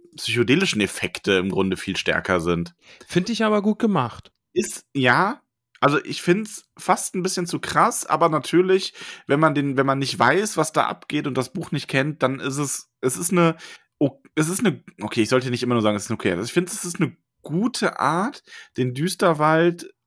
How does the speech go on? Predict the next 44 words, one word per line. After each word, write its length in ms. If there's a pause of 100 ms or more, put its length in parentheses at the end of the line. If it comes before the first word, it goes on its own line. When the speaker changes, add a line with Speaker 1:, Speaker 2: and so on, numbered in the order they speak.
(120)
Speaker 1:
umzusetzen, 1160
wenn 100
man 260
halt, 420
ähm, 240
das 200
Tempo 300
an 80
dieser 180
Stelle 280
hochhalten 500
will 220 (320)
und 100
jetzt 200
nicht 180
so 200
ein, 340 (100)
äh, 220 (100)
ein 200
Monat 320
später 460
einblenden 640
<laughs> 60
möchte. 500
Speaker 2:
Ja. 420 (300)
Ja, 100 (100)
Speaker 1:
Was 200
Speaker 2:
eben. 80
Speaker 1:
mir, 320 (220)
äh, 20
sehr 260
gefallen 520
hat, 160
ist 160
dann 80
die 100
Stelle, 580
wie 120
Bilbo 680
die 140
Bäume 320
erklimmt 640
und 160
dann, 300